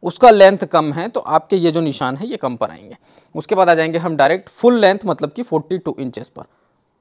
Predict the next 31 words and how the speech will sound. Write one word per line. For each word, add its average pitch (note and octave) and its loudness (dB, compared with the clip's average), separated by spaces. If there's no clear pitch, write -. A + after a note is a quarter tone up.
तो D3 -6
ये D#3 0
हमने E3+ -4
चार A3 6
निशान F#3 -4
लगाए E3+ 0
शोल्डर F#3+ 2
निशान F#3 -2
को F#3+ -4
छोड़ने D#3+ -4
के E3+ -4
बाद। D3 2
उसके C#3 -6
बाद E3+ 0
फोल्ड E3 -2
करने D#3+ -2
के E3+ -10
लिए G3+ -2
आप F3 0
नीचे C#3+ -4
एक्स्ट्रा D3 -6
जो C3+ -4
भी C#3+ -4
मार्जिन C3 -6
देना B2 -4
चाहते A#2+ -10
हैं - -16
वो A#3+ 0
दे C#3+ 2
सकते - -14
हैं। - -18